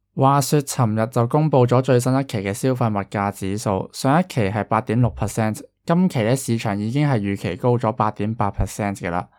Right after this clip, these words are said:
但結果居然係九點一percent咋，通脹率居然接近成一成，呢個數字又創美國幾十年嘅新高啦。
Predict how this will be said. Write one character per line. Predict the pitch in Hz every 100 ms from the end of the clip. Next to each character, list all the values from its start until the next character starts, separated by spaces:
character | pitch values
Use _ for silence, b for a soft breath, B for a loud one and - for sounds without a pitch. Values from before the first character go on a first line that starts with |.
| b
但 | - 135 135
結 | 147 139
果 | - 127 131 135
居 | 165 165 139
然 | 135
係 | 135 117 -
九 | 98 104
點 | 117 120
一 |
percent | 123 123 101 - 107 98
咋， | 95 92 - _ _
通 | - - 180 185
脹 | 175 147
率 | 135 139
居 | 139 160
然 | 147
接 | 131 123
近 | 123 107
成 | 107
一 | 95 127
成， | - - - 123 _ _ -
呢 | 160
個 | 165
數 | 135 - 123
字 | 123 120
又 | 113 110
創 | 107 - 117
美 | 117 113 113
國 | 117 120
幾 | 117
十 | 120 101
年 | 92 95
嘅 |
新 | - 113 110
高 | 107
啦。 | 98